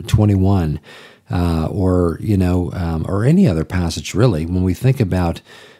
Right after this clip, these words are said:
um, just the, the, the, the, the bringing to the finale of everything that you're going to do, that you've made known. Father, we, um, just pray that our hearts would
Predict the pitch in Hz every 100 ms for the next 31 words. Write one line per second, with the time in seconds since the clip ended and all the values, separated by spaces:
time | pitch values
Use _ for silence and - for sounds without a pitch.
0 | _ - 90 85 80 101 127 117 - -
1 | 190 98 98 98 101 98 101 92 92 95
2 | 107 95 110 95 90 107 120 143 135 113
3 | 117 98 - 110 98 101 117 95 80 78
4 | 98 101 92 98 87 - 87 90 90 -
5 | 85 98 85 104 95 110 104 113 147 127
6 | - _ _ _ - _ _ _ _ _
7 | - - - - 107 98 98 107 98 85
8 | 87 - - - - - 127 - 156 131
9 | 113 110 - 127 87 - - 104 95 -